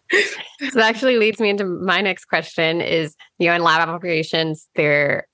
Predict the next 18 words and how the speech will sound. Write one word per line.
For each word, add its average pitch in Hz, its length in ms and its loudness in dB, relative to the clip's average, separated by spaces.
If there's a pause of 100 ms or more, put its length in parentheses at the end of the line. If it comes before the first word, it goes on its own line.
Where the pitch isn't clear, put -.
are 175 120 0
several 170 420 0
areas 170 640 0 (140)
that - 160 -4
we 160 140 0
work - 260 -2
in. 285 260 0 (200)
What 180 340 2
is 180 240 0
your 175 100 0
favorite? 156 280 0
I 156 40 0
know 160 60 2
you 160 80 0
just 165 160 -8
mentioned 170 340 -2
business 170 300 -2
development, 165 760 -2